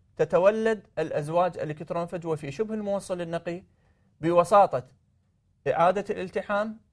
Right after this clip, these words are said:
أي إعادة الالتحام، بي التأين، سي التطعيم، دي التأثير الحراري. طبعا الجواب الصحيح هو التأثير الحراري.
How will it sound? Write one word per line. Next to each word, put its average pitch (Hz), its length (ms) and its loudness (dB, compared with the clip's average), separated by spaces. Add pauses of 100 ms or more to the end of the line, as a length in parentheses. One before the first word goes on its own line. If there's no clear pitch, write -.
(260)
أي 202 320 2
إعادة 170 400 -2
الالتحام، 185 640 -8 (180)
بي 151 280 -6 (300)
التأين، 170 640 -4 (500)
سي 160 380 -8 (240)
التطعيم، 190 640 -4 (340)
دي 190 400 -8 (260)
التأثير 170 480 -2
الحراري. 147 500 -2 (640)
طبعا 147 360 -2 (640)
الجواب 143 380 0
الصحيح 139 400 -10
هو 131 100 -2
التأثير 151 440 -4
الحراري. 196 500 0